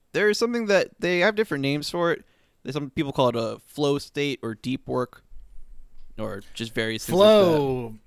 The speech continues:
Speaker 2: Heard that so many times, when you're finally in your groove, when you can make as much money for your employer as possible, you know, when you're just at your height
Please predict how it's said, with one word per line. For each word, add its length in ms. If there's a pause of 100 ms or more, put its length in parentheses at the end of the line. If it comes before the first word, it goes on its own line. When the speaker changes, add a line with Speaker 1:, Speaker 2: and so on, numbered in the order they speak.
(280)
Speaker 2:
Heard 280
that 240
so 200
many 220
times, 480
when 100
you're 120
finally 460
in 100
your 100
groove, 460
when 120
you 120
can 160
make 160
as 120
much 260
money 260
for 100
your 180
employer 520
as 100
possible, 760 (200)
you 120
know, 220
when 120
you're 80
just 320
at 160
your 140
height 340